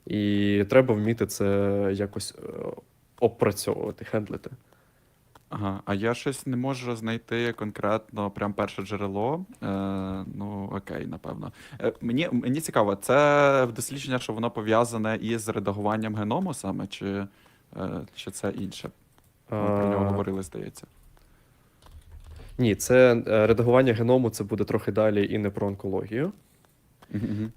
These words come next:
Speaker 1: А, тут мова йде про, це ем ар ен ей вакцина, яку зробила компанія Moderna,
Speaker 2: А.
Speaker 1: і,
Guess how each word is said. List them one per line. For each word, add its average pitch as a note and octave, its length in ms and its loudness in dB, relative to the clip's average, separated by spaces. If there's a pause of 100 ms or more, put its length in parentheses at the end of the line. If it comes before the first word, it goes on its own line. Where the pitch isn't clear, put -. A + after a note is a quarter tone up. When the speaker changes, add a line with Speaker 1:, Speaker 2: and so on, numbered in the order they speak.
(160)
Speaker 1:
А, G#2 580 2
тут D#3 220 0
мова B2+ 320 6
йде A2 600 2
про, A2 600 4 (460)
це A2+ 360 2
ем A#2+ 200 6
ар A2+ 60 8
ен A2 160 4
ей A2+ 260 4
вакцина, C3 880 4
яку G2+ 280 -2
зробила G2 400 -2
компанія G2 460 0
Moderna, A2+ 600 4
Speaker 2:
А. D3 60 -8 (240)
Speaker 1:
і, G#2 460 0